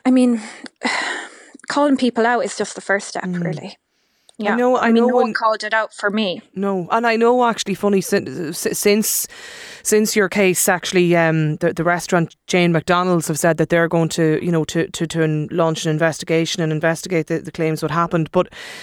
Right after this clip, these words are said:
Speaker 2: d-, do you think that other workplaces too should do more in terms of having open conversations, I suppose, with staff, you know, ab-, about this and about behaviour?
Speaker 1: Yeah. Yeah, definitely. Um,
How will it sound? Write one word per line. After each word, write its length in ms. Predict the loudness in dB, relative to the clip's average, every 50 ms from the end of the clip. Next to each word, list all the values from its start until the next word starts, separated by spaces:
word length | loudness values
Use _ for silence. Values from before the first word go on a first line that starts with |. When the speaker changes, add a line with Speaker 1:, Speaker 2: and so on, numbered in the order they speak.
| -20 -20 _
Speaker 2:
d-, 100 | -14 -8
do 120 | -2 0 2
you 140 | 4 4 4
think 280 | 4 2 0 2 2
that 120 | 2 0 2
other 800 | 4 2 2 4 2 2 4 4 4 4 2 2 2 0 -2 -4 _ _ _ _ _ _ _ _ _ _ _ _ -12
workplaces 1080 | -6 0 2 2 2 0 -2 0 2 2 2 2 2 0 0 0 0 -4 -8 -10 -12 _ _ _ _ _ _ _ _ _ -4
too 300 | 2 2 4 4 4 2
should 240 | 2 2 0 0 2
do 180 | 4 4 4
more 400 | 6 4 4 4 4 4 4 2
in 100 | 0 -2
terms 380 | 0 -2 0 0 0 0 0 0
of 340 | -2 -2 -2 -6 -20 -20 _ _ _ _ _ _ _ -6
having 300 | -4 -2 0 0 0 0 2
open 240 | 2 0 2 0 -2
conversations, 640 | 0 0 0 0 0 0 0 0 0 -2 -2 -2 -2
I 40 | -4
suppose, 300 | -4 -2 -2 -2 -2 -2
with 160 | -2 -2 -2
staff, 400 | -2 -2 0 0 -2 -4 -2 -2
you 60 | -2
know, 160 | 0 0 0
ab-, 140 | -2 -2 -4 -8
about 340 | -6 -2 0 0 0 0 -2
this 240 | -4 -4 -4 -4
and 80 | -6 -4
about 240 | -4 -2 -4 -4 -4
behaviour? 280 | -6 -6 -4 -2 -2 -2
Speaker 1:
Yeah. 160 | -2 -2 -6 -12 _ _ _ _ _ _ _ _ _ _ _ _ _ _ _ -6 -2
Yeah, 200 | 0 0 0 0
definitely. 460 | 0 -2 -2 -2 -6 -8 -6 -8 -8 -10 -12 -16 -16 -16 -18 -16 -6 0 2
Um, 400 | 4 4 4 4 2 0 -2